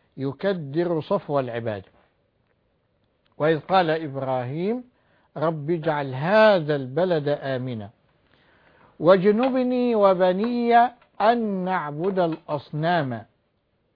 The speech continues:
رب إنهن أضللن كثيرا من الناس، فمن تبعني فإنه مني، ومن عصاني فإنك غفور رحيم.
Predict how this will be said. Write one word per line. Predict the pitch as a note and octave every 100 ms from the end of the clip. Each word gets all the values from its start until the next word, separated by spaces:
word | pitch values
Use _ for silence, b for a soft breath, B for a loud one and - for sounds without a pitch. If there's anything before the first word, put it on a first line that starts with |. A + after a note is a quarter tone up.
| _ _ -
رب | D#3 G3+ F3+
إنهن | G3+ A#3 F3 D#3 D3 C#3+ E3+ G#3+ A3+ B3 C4+ _ _ _ _ _ D#3+
أضللن | D#3 D3 D#3 G3+ F#3 D3+
كثيرا | A#2 C3+ B2 F3 F#3 E3
من | D3 B2+
الناس، | B2 A#2+ B2+ E3 G#3+ -
فمن | B3 B3+ E3+ D#3+ D#3+ D3
تبعني | E3+ D3+ C3+ D#3+ F#3 D#3
فإنه | C3 C3 B2+ G#3 F3 C#3+ C3+ B2 B2+ B2
مني، | C#3+ F#3+ G3+ G#3+ A3+ - b b b b b b -
ومن | C3+ G3 A3 G3 E3+
عصاني | D3 C3+ C3 - D3 D#3+ F3 E3+ F3 F3+ F#3+ _
فإنك | - B2+ - D#3+ D#3+ C#3+ C#3 D3 D3+ D3 C#3+ _ _ _ -
غفور | B2 A#2+ C#3 C#3 C3 A#2
رحيم. | A2 - G2